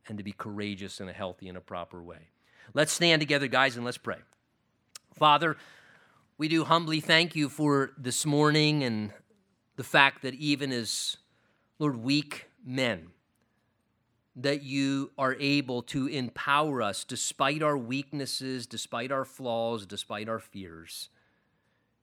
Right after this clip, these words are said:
to be able to walk in ways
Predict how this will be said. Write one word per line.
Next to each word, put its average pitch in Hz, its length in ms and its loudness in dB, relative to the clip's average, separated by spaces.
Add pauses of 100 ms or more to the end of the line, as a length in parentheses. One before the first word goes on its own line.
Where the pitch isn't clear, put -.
(120)
to 151 140 -2
be 131 240 -4
able 143 460 0
to 131 180 -6
walk 127 500 0
in 123 200 -6
ways 123 720 -6